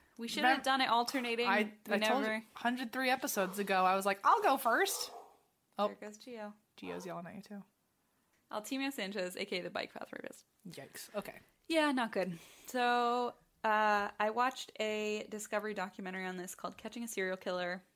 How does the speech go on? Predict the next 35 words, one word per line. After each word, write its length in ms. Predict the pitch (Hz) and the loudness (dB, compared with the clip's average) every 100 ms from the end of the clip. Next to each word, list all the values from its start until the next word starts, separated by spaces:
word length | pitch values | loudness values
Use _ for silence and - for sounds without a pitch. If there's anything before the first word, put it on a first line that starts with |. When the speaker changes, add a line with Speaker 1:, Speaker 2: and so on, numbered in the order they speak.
| _ - - - | _ -20 -20 -8
Speaker 1:
um, 540 | 190 185 175 175 175 180 | -4 0 0 -2 -4 -8
which 220 | 180 - | -8 -8
was 200 | 175 - | -10 -8
really 140 | 185 | -6
helpful. 560 | 185 170 - 165 165 202 - | -6 -6 -2 0 0 -4 0
Speaker 2:
Where 100 | 277 | 2
Speaker 1:
And 80 | 349 | 4
Speaker 2:
did 60 | 403 | 4
you 80 | |
see 100 | 381 | 6
this? 240 | 415 440 - _ _ - | 6 4 -2 _ _ -6
Ca-, 160 | 247 247 - - 240 | -2 -2 -6 -12 0
what? 120 | 254 | 0
Speaker 1:
Discovery. 380 | 262 190 208 294 - _ 226 | 2 0 -2 -6 -8 _ -2
Speaker 2:
Discovery. 400 | 208 208 135 127 | 0 0 0 2
Speaker 1:
Yeah. 80 | 190 | 2
Speaker 2:
Okay. 140 | 180 160 _ _ _ | 2 -2 _ _ _
I 120 | 202 208 | 4 4
was 120 | 190 | 4
like, 160 | 180 | 0
"Ooh, 140 | 233 302 | 0 -4
I'm, 220 | 156 160 - | -6 -10 -6
I'm 60 | 202 | -2
looking 200 | 247 226 | 0 2
for 100 | 208 | 2
a 40 | |
new 120 | 202 | 2
serial 300 | 202 214 240 | 0 -2 -4
killer 260 | - 156 151 | -4 -6 -8
show. 180 | - 143 | -8 -8
Let's 220 | 190 - | -8 -10
get 140 | - 190 | -10 -8
into 120 | 190 | -4
that 200 | 190 226 | -2 -2
one." 160 | 156 | -4